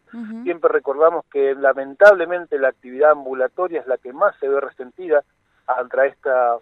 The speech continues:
Speaker 2: forma de, de contratación que tenemos y de trabajo que se llama convenio colectivo, que es neoliberal y a la baja. En el día de hoy, desde Cipro Sapune, se van a suspender algunas de las tareas ambulatorias en pos de hacer el reclamo y en la medida de fuerza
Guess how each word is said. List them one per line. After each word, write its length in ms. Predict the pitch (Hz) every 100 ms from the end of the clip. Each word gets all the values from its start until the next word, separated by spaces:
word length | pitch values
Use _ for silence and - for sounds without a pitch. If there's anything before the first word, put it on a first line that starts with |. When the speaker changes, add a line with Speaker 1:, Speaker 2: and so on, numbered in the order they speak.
| -
Speaker 2:
forma 380 | 143 143 135 127
de, 340 | 123 117 117 -
de 120 | 127
contratación 840 | - 123 127 127 131 - 156 151 143
que 120 | 135
tenemos 460 | 135 147 156 143
y 40 | 127
de 120 | 123
trabajo 440 | - 135 151 - 131
que 140 | 123
se 60 | -
llama 220 | 135 135
convenio 440 | - 131 139 143 135
colectivo, 540 | 131 127 - 160 160 _ _ _ _ _ _ _
que 140 | 139 135
es 100 | 127
neoliberal 600 | 143 139 135 135 147 147
y 40 |
a 40 |
la 80 | 151
baja. 360 | 170 160 - 156 _ _ _ _ _
En 180 | - 151
el 140 | 147 151
día 220 | 175 170
de 140 | 175
hoy, 120 | 185
desde 260 | 165 170 170
Cipro 320 | - 160 165
Sapune, 560 | - 160 - 190 196 196 - _ -
se 160 | 143
van 220 | 147 151
a 160 | 151 143
suspender 500 | - 139 160 170 196
algunas 300 | 170 160 175
de 60 | 160
las 140 | 131
tareas 320 | - 147 165
ambulatorias 640 | 156 160 160 156 185 208 - _
en 180 | 151 147
pos 220 | 160 165
de 80 | 165
hacer 240 | 135 160 151
el 140 | 139
reclamo 500 | 131 139 165 170 160
y 80 | 143
en 100 | 135
la 140 | 127
medida 320 | 131 135 147
de 120 | 143 139
fuerza 460 | 147 151 - 170